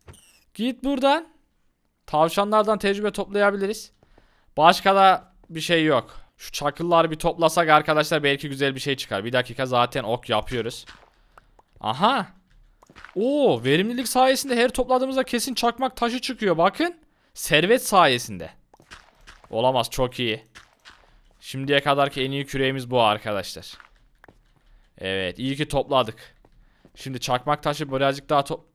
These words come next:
şuradakileri de toplayalım o zaman. Her vuruşta bir tane kesin çıkıyor.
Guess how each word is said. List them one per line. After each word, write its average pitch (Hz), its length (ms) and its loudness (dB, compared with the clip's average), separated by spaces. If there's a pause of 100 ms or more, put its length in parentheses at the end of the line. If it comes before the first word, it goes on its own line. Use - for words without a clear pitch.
(120)
şuradakileri 156 640 0
de 165 60 2
toplayalım 139 480 0
o 127 80 -2
zaman. 123 280 0 (1040)
Her 165 200 4
vuruşta 180 460 -2
bir 175 80 -8
tane 185 300 0
kesin 170 360 -6
çıkıyor. 160 480 -2